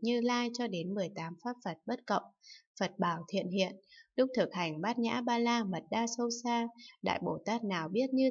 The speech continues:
thật mười lực Như Lai cho đến mười tám pháp Phật bất cộng, không tăng không giảm,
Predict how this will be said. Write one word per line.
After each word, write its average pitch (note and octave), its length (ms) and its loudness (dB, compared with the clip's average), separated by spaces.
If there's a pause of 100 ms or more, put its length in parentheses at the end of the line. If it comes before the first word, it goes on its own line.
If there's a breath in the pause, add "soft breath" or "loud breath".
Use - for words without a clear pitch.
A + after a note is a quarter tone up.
thật F#3+ 160 0 (100)
mười F3+ 220 2
lực E3+ 240 -2
Như A#3+ 220 2
Lai B3 260 2
cho A#3+ 160 -4
đến F3+ 260 -2
mười G3 220 0
tám E3 180 -4 (100)
pháp B3 120 -2 (100)
Phật F3 180 -4
bất B3+ 220 -2
cộng, G3 160 0 (420 loud breath)
không A#3+ 240 0
tăng A#3+ 200 0
không A#3+ 220 -2
giảm, F#3 260 0